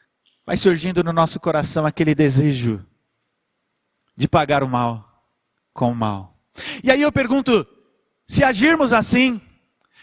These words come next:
será que nós estamos refletindo a nossa união com Cristo? Será que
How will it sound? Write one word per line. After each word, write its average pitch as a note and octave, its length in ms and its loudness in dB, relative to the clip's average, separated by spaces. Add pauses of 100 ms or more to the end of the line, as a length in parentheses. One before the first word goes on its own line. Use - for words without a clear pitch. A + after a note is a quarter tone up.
(100)
será C#4 220 2
que C#4+ 80 -4
nós C#4 160 0
estamos C4+ 340 2
refletindo C4 720 2
a A#3 80 4
nossa B3+ 300 2
união B3+ 340 4
com A#3+ 180 0
Cristo? - 480 0 (1900)
Será B3 280 2
que A#3+ 440 0